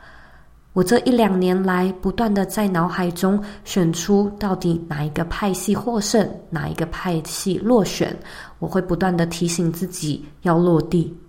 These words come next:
要跟得上世界，要接轨，要做选择，要当一个实际的人，这样才能够更有效地前进。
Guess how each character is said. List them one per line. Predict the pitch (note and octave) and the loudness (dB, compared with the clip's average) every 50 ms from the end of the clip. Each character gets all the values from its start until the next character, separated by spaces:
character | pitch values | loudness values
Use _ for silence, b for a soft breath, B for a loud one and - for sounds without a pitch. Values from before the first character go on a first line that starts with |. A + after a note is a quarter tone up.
| - - - - - | -20 -20 -20 -8 -2
要 | F#3 E3 D#3 D3+ | 0 2 2 2
跟 | D#3 - D#3+ E3 E3+ | 0 0 0 0 0
得 | D#3+ E3 - | 0 -2 -2
上 | - - F#3+ E3+ D#3 D#3+ | -4 -4 -4 -4 -4 -4
世 | - - - F#3 E3 | -4 -4 -2 -4 -4
界， | - - - F3 - - - - - - | -2 0 0 0 0 0 -4 -10 -8 -4
要 | E3+ D#3+ D3+ | -2 -2 -2
接 | - - - F#3 F#3+ G3+ | -2 -2 0 2 2 2
轨， | G3+ - - - - - B B B B B B B B | 0 0 -2 -2 -2 -4 B B B B B B B B
要 | B G3 F3+ | B 0 0
做 | - - G#3 F#3 | 0 0 0 0
选 | F3 - F3 D#3+ D3 D3 | 0 0 -2 -2 -2 -4
择， | - - D3+ D3 D#3 E3 E3+ - - - | -4 -4 -4 -2 -2 -4 -4 -8 -6 -4
要 | F3 D#3+ | -2 -2
当 | E3 - E3+ E3+ E3+ | 0 0 0 2 2
一 | E3+ | 0
个 | E3 E3+ | 0 -2
实 | E3 - - - - E3+ E3+ | -4 -4 -4 -4 -4 -4 -4
际 | E3+ - C4+ B3 | 0 2 2 2
的 | - F3 E3 | 4 2 0
人， | D#3 - E3 D#3+ E3+ G3+ G#3 B B B B B B B B | -2 0 0 2 2 2 0 B B B B B B B B
这 | - - F#3 E3+ | -2 0 2 2
样 | E3 E3 D#3 D#3 - - B B B - | 2 2 0 -2 -4 -10 B B B -8
才 | - F3+ F3 | -2 0 2
能 | E3 E3+ E3 E3+ E3+ | 4 4 4 4 2
够 | E3+ G3 G3+ F#3 E3 B B B B B B | 2 4 4 4 2 B B B B B B
更 | - C#4+ B3+ G3+ | 2 2 4 4
有 | E3+ D#3 | 4 2
效 | D3 - G#3 G3+ | 0 0 0 0
地 | F#3 E3+ E3 | 2 0 0
前 | - - - D#3+ D#3+ | -2 -4 -4 -2 -2
进。 | E3 - - D4 - | 0 2 2 2 2